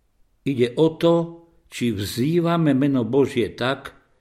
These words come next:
že hlásame jeho skutky. Potom ide o to, či o tých jeho divných skutkoch Božích Kristových rozprávame.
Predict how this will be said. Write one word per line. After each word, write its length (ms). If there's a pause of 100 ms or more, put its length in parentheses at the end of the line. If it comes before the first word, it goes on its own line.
(140)
že 320
hlásame 800
jeho 320
skutky. 800 (1800)
Potom 560
ide 400
o 80 (120)
to, 140 (920)
či 520 (480)
o 140 (100)
tých 400
jeho 400
divných 720
skutkoch 800
Božích 760
Kristových 760
rozprávame. 960